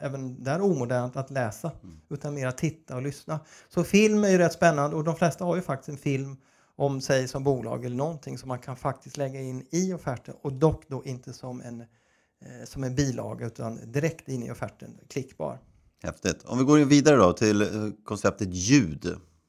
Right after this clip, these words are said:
Speaker 1: Ja, ljud är ju kanske inte så många som har färdiga ljud till exempel. Som när vi sitter här och spelar in en podd, det är ju en del i,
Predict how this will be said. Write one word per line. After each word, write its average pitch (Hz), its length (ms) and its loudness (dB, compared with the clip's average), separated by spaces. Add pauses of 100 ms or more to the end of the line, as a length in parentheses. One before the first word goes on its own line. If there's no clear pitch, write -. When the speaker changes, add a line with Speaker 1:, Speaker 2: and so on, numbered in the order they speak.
(240)
Speaker 1:
Ja, 165 100 8
ljud 208 320 2
är 208 40 8
ju 202 420 6
kanske 185 220 0
inte 185 100 -4
så 170 60 -10
många 151 240 -2
som 151 140 -10
har 202 140 0
färdiga 143 440 0
ljud 151 300 0
till 165 120 -8
exempel. 135 360 -8
Som 156 460 -8
när 156 120 0
vi 165 160 0
sitter 156 280 -8
här 135 100 -2
och 131 60 -6
spelar 131 320 -6
in 123 140 -6
en 131 100 -8
podd, 147 360 -4
det 143 60 0
är 165 60 0
ju 175 100 2
en 165 140 0
del 165 360 2
i, 127 220 -6